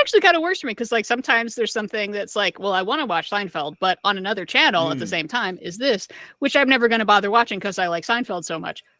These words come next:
Speaker 1: But in the summertime,
Speaker 2: <laughs>
Speaker 1: I've seen that Seinfeld.
Speaker 2: <laughs> You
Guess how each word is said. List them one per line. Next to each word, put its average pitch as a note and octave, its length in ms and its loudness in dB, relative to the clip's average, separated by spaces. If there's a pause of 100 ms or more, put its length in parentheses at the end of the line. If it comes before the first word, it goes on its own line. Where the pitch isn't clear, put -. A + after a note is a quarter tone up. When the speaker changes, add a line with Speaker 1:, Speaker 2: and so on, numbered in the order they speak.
(140)
Speaker 1:
But G#3+ 80 -4
in F#3+ 140 -4
the D#3 80 -6
summertime, B3+ 840 -2 (200)
Speaker 2:
<laughs> - 560 -10
Speaker 1:
I've G#3 140 0
seen F#4+ 260 2
that D#3 180 2
Seinfeld. E3 640 -4 (120)
Speaker 2:
<laughs> - 120 -20
You C#3 80 -20